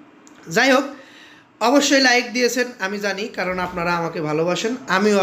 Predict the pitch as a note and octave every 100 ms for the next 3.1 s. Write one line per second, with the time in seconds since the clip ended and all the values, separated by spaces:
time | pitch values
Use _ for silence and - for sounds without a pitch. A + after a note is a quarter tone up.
0 | F3+ E3 D#3 D3 D3+ C#3+ C#3+ C#3+ C#3+ A#3
1 | D4 - - - - - A#3+ B3 C#4+ C#4
2 | C#4 D4 D4 D#4 D#4+ - - B3 A3+ A3